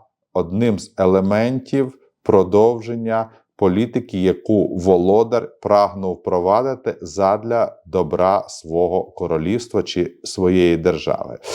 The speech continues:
І читаючи цю книжку, ти занурюєшся у майстерно складену за певним античним взірцем і ре-, з ренесансними нотками історію,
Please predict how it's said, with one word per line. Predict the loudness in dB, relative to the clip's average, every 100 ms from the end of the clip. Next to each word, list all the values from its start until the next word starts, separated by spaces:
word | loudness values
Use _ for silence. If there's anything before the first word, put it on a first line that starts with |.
| -10 -12 -2
І | 2
читаючи | 4 6 6 4 -2
цю | -2 -4
книжку, | -2 -2 -2 0 0
ти | 2 0 0
занурюєшся | -2 0 2 0 2 2 0 -4 0 2 2
у | 2
майстерно | -2 -2 -4 0 2 2 2 0
складену | -4 -6 0 2 2 -2 -4 -6 -8 _ -14
за | 2 4 4 0 0
певним | 2 2 0 -8 -6
античним | -6 -6 -6 -6 -6 -8 -6
взірцем | -4 -6 -8 -2 0 0 0
і | -2
ре-, | 0
з | 0
ренесансними | 2 2 2 2 0 -2 -8 -6 -2
нотками | 0 0 -2 -6 -6 -4 -8 -12 _
історію, | -4 -2 2 2 4 0